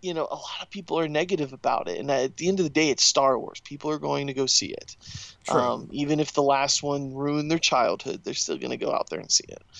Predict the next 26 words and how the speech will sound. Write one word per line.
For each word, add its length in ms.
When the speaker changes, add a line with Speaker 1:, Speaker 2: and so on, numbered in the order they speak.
Speaker 1:
Um, 560
but 360
yeah, 280
I 140
don't 120
know. 160
I, 260
I'm, 140
I'm 160
pumped. 380
I'm 140
excited. 500
It's 140
gonna 200
be 140
a 40
fun 300
Star. 300
I, 160
I 120
expect 600
it 120
to 80
be 200
as 120
good 460